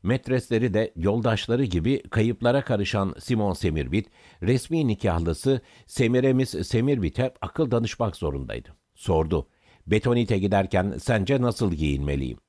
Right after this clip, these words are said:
Semiramis, "En eski takımı giy. Yoksul, bitkin, muhtaç görün ki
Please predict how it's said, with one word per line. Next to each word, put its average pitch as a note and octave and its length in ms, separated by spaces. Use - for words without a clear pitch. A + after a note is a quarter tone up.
Semiramis, F2 600
"En C#3 260
eski G#2 460
takımı E2 360
giy. C2+ 220
Yoksul, E2+ 600
bitkin, G2 400
muhtaç F#2 580
görün G2+ 360
ki C3+ 260